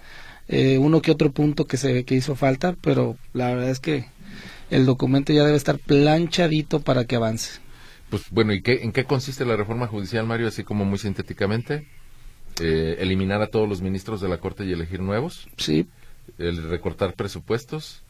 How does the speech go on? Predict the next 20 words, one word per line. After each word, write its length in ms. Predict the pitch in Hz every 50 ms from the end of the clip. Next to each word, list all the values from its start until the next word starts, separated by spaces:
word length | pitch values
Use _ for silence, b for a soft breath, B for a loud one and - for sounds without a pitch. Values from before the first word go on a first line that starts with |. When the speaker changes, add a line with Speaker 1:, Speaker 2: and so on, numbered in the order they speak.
| -
Speaker 1:
Sí. 320 | - - 156 147 160 180 - - - - - - -
Speaker 2:
Eh, 280 | 87 87 85 85 87 - -
Speaker 1:
Y 80 | 92 87
Speaker 2:
y 20 |
establecer, 520 | 82 - - 90 87 90 85 - 101 95
mm, 1000 | 101 104 104 104 101 - 82 90 87 87 87 85 82 82 80 80 78 80 80 78
mecanismos 540 | 78 85 82 - 87 87 92 90 98 104 85
de 80 | 95 90
elección 440 | 85 85 82 - - 104 98 101 98
de 80 | 95
jueces, 460 | 92 - 101 98 95 - 113 107 104
magistrados 840 | 101 95 82 82 87 80 - - 90 87 87 92 98 98 - - - - -
y 380 | 76 76 73 73 71 71 71 69
ministros. 640 | 78 78 80 82 80 - - 82 - - - - - - -
Elección 600 | 80 80 82 - - - 107 104 113 120 123 - - -
abierta 400 | - 76 82 90 90 82 - 95
a 20 |
la 120 | 85 80 -
población. 460 | 85 80 76 76 - - 85 78 65 B B B B B B B B B B B B B B B B - -
Eh, 760 | 69 71 71 71 71 69 69 67 67 65 67 67 65 65